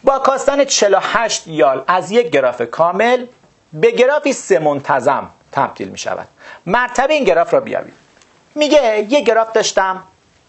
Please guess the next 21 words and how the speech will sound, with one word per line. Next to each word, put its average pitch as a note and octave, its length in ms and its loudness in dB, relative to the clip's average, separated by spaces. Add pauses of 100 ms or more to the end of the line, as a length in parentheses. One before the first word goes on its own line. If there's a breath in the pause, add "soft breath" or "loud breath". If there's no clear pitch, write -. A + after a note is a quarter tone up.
کاپی، A3+ 760 -4 (640 loud breath)
چهل A#3 400 2
و A3 60 4 (180)
هشت A#3+ 380 -2
از C#3+ 300 0
یالهاش C#3 800 -2 (100)
کم A#3 340 -4
کردم، F#3 540 -2 (220 loud breath)
یک G#3 220 0
گراف C#3 340 0
سه - 220 -4
منتظم G#2+ 520 -12
درست - 260 -20
شده. - 120 -20 (680 loud breath)
یعنی A3 420 0
کیو A#3 540 2
کاپی - 540 -2 (640 loud breath)
منهای E3 720 0
چهل D#3 280 0
و D3 40 2 (140)
هشت A#3+ 380 -4